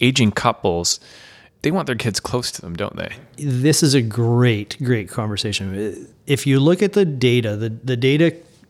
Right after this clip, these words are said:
Speaker 2: show that there's not a lot of movement f-, physically with, uh, within that older population.
Speaker 1: Mm.
Speaker 2: Uh, but as you state, yes, eh, mom and dad, they want their kids to be close to them. So I think that, uh,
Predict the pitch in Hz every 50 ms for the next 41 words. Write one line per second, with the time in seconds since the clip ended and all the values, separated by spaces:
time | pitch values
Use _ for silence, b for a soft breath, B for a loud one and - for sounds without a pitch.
0 | - - - - - 196 160 113 107 107 117 110 135 123 113 117 123 123 120 127
1 | 135 139 139 135 135 131 131 127 117 117 127 120 110 101 104 98 - - _ -
2 | 110 - 185 190 170 170 139 - 123 113 113 117 117 139 123 120 - 123 127 117
3 | 131 127 120 117 117 113 113 113 117 110 110 - - 110 104 - 110 104 101 98
4 | 95 - - 92 - - 110 101 92 87 82 - 127 120 120 120 135 131 127 120
5 | 123 131 123 131 131 131 131 127 127 - _ _ _ - - - 196 190 147 120
6 | 143 156 165 156 160 120 107 - - 143 123 127 123 117 120 120 135 143 143 127
7 | 123 135 151 175 180 165 135 120 120 131 139 143 151 165 170 185 170 156 - 175
8 | 151 - 170 160 175 165 - - 165 170 - - 170 - 101 85 90 - - 120
9 | 120 120 - 156 151 - - 143 127 - - 135